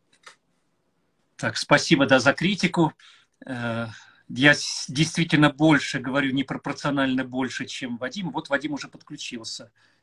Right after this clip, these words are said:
Я его щас снова принимаю. И, э, возможно, э, мы сможем, э, продолжить еще на полчасика, вторую, вторую половину.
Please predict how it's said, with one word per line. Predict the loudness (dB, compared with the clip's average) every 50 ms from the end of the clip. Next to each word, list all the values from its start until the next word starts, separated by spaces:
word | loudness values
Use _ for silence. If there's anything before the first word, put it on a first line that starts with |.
| _ _ -4
Я | -2 -2
его | -2 -2 -4
щас | -6 -6 -6 -6 -6 -2
снова | 0 0 0 0
принимаю. | -2 -2 0 4 4 4 4 4 4 2 2 0 _ -14 -20 -20 -20 -20 _ _ _ _ _ _ _ _ _ _ _ _ _ _ _ -2
И, | 0 2 4 4 4 2 2
э, | 0 0 2 2 0 -2 -4 _ _ _ _ _ _ _ _ _ _ _
возможно, | -8 0 4 4 6 6 8 8 8 8 8 8 8 8 8 8 6 4 _ _ -20 -20 -20 -20 _ _ _ -8
э, |
мы | -4 0 2 2 4 4 4 4 4 6 6 8 8 8 8 6
сможем, | 4 4 6 8 10 10 10 8 8 8 8 8 8 6 4 2
э, | -4 -4
продолжить | 0 4 6 6 6 8 6 4 4 2 -2 -6
еще | -6 -4 -2 -2
на | -2 -2
полчасика, | -2 -6 -8 -4 0 2 2 2 2 -2 -14 -16
вторую, | -12 -6 -4 -2 -2 0 -2 -4 -4
вторую | -4 -2 0 2 2 2 0
половину. | -2 -2 -2 0 0 -2 -2 -4 -6 -8